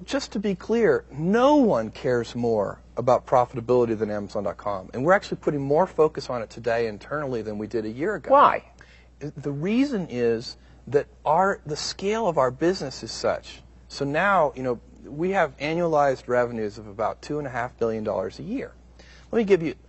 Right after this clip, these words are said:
Speaker 1: i-, in, that means that if you can make a one percent improvement in efficiency, and
Speaker 2: Right.
Speaker 1: believe me, we have these little one percent improvements laying all over the place
Speaker 2: Yeah.
Speaker 1: to be picked up. It's a, it's an opportunity. And if you make a one percent improvement,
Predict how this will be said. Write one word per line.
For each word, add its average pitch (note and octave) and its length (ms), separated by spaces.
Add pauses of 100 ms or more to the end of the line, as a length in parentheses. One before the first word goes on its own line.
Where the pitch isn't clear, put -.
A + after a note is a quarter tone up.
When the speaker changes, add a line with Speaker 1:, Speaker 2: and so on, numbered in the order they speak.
(360)
Speaker 1:
i-, - 120 (120)
in, D#3 280
that A#3 220
means F3+ 240
that C#3+ 100
if D3 120
you G#3+ 100
can F#3+ 160
make E3 200
a C#3 40
one F3 380
percent F3+ 400
improvement D#3 560
in A#2+ 40
efficiency, - 720 (160)
and B2+ 100
Speaker 2:
Right. - 20
Speaker 1:
believe E3 220
me, B2 100
we E3 140
have D#3 200
these B2 300 (280)
little C#3 160
one C#3 200
percent C#3 320
improvements C3 640
laying B2+ 220
all A#2 160
over D3 220
the A2+ 80
place - 500
Speaker 2:
Yeah. D2 140 (200)
Speaker 1:
to - 100
be A#2+ 120
picked - 340
up. E3 300
It's - 160
a, B2 60
it's - 220
an A#2+ 80
opportunity. A2+ 800 (540)
And C3+ 220 (200)
if C#3+ 140
you G3+ 100
make G#3+ 200
a D#3 60
one D#3 200
percent D#3 320
improvement, C3+ 520